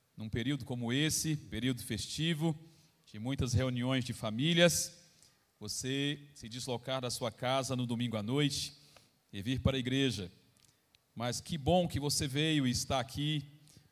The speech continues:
e podemos juntos adorar ao Deus que se fez homem,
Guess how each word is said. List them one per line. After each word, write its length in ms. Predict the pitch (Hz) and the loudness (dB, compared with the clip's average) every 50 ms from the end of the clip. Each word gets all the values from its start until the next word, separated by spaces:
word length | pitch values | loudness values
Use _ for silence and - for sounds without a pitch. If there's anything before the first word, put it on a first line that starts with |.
| - _ _ | -20 _ _
e 80 | 110 - | -2 4
podemos 420 | - 120 120 135 139 135 135 120 | 4 4 4 4 0 0 -2 -2
juntos 640 | - 135 143 147 143 143 143 127 - - - - - - - _ _ _ _ _ | 0 2 2 2 2 2 2 2 2 0 -2 -6 -10 -20 -20 _ _ _ _ _
adorar 720 | - 113 127 127 127 120 117 120 127 135 131 123 113 - - - _ _ - _ _ _ _ _ _ _ _ | -6 -4 -2 0 0 2 4 4 4 4 4 2 0 -6 -14 -20 _ _ -20 _ _ _ _ _ _ _ _
ao 540 | _ 98 113 120 123 123 120 110 101 101 117 - - | _ 0 2 2 2 2 0 -2 -6 -8 -12 -16 -16
Deus 480 | 95 104 139 165 165 165 156 143 - - | -4 0 0 2 2 2 0 0 -2 -4
que 120 | - 127 | -4 -4
se 140 | - 143 127 | -4 -4 -2
fez 280 | - 139 123 107 92 | -2 -2 -4 -2 -2
homem, 420 | 117 131 135 139 135 135 131 117 | -2 -2 0 0 0 0 0 0